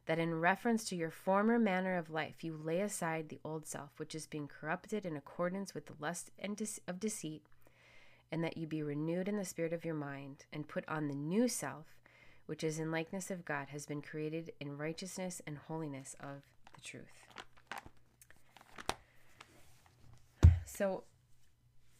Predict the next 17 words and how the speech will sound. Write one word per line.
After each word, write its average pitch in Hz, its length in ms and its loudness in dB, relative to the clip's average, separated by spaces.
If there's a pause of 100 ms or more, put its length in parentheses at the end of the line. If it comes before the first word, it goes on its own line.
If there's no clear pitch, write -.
(520)
a 202 60 2
lot 202 240 8
of 233 80 2
times 196 320 -2
people 175 240 -4
think 170 320 -4
that 147 220 -6
repentance 151 760 -8
is, 147 560 -4 (1400)
you 151 80 -6
know, 147 140 -2
just 165 220 -6
confession. 147 680 -2 (1300)
It's - 160 -6
just 156 180 -2
lip 156 220 -4
service. - 560 -6